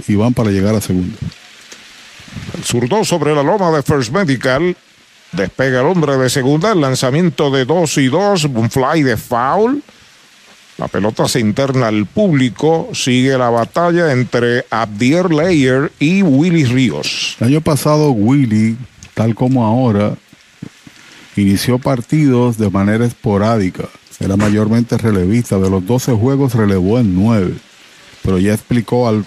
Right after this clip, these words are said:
Speaker 1: Arturo, la de la situación,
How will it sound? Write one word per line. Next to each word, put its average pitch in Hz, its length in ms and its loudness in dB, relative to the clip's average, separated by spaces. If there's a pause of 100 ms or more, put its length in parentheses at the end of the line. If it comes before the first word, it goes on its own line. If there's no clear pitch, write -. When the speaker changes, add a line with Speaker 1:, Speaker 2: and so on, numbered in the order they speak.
Speaker 1:
Arturo, 135 520 0 (640)
la 92 80 -2
de 95 120 0
la 107 240 2
situación, 135 580 -2